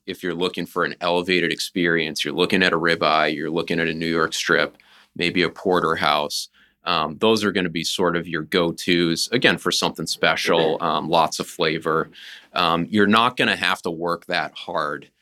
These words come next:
to make that item taste good. Y-, you're basically gonna wanna cook it. You know, as a food safety person, you know, representing the food industry, I'll tell you, you gotta hit, you gotta hit the right temperature.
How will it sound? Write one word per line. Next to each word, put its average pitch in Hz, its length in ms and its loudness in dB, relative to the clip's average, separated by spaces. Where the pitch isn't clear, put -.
to 107 100 -4
make 92 300 -2
that 82 240 2
item 82 300 0
taste - 420 -8
good. 69 240 -8
Y-, - 80 -20
you're 85 340 -8
basically 92 500 -2
gonna 85 180 -4
wanna 80 220 -4
cook 110 300 0
it. 104 220 4
You 85 120 -8
know, 80 320 -4
as 85 180 -2
a 87 40 -14
food 113 260 -2
safety 120 340 0
person, 120 640 0
you 92 60 -6
know, 82 80 -2
representing 104 580 2
the 98 80 -4
food 151 240 2
industry, 143 480 4
I'll 95 160 4
tell 110 240 2
you, 143 80 6
you - 80 0
gotta 113 320 4
hit, 135 280 4
you 104 60 -4
gotta 135 180 4
hit 135 140 4
the 143 100 2
right 151 220 4
temperature. 143 640 2